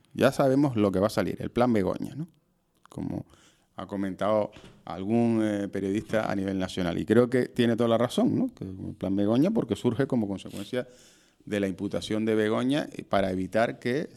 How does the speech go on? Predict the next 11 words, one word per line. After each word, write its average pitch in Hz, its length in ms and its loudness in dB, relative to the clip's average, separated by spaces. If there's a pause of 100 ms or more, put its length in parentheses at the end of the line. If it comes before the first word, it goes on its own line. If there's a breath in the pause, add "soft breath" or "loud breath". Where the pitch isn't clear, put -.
eh, 98 180 -6
los 92 100 -8
medios 101 160 -4
de 95 40 -4
comunicación 98 500 -2
puedan 104 300 2
dar 104 180 0
cuenta 120 360 2
a - 20 0
la 98 80 -2
ciudadanía 107 640 0